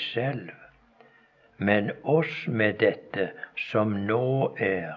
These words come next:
blitt kunngjort for,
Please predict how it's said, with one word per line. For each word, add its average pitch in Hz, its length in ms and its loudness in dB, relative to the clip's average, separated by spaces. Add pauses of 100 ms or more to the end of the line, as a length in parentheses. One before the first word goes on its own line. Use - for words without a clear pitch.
(480)
blitt 92 320 -4
kunngjort 117 960 -2 (840)
for, 98 260 8